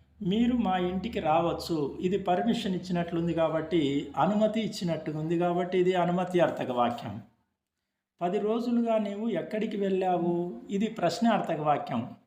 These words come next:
ప్రశ్నార్థక వాక్యంలో ప్రశ్న పదాలైనటువంటి ఏమి, ఎందుకు, ఎప్పుడు, ఎక్కడ, ఎవరు, ఎలా అనే పదాలు ఉంటాయి. అలా పదాలు ఉన్నప్పుడు అది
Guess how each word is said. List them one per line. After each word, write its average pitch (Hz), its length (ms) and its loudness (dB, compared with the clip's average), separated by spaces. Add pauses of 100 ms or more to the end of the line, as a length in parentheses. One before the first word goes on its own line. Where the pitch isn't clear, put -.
(520)
ప్రశ్నార్థక 214 600 -2
వాక్యంలో 208 580 0
ప్రశ్న 180 400 -2
పదాలైనటువంటి 185 1080 2
ఏమి, 175 420 0
ఎందుకు, 165 460 0
ఎప్పుడు, 165 480 0
ఎక్కడ, 160 400 0
ఎవరు, 165 640 4
ఎలా 165 600 6
అనే 170 200 2
పదాలు 170 400 6
ఉంటాయి. 170 300 0
అలా 185 240 4
పదాలు 196 440 4
ఉన్నప్పుడు 202 340 0
అది 185 560 2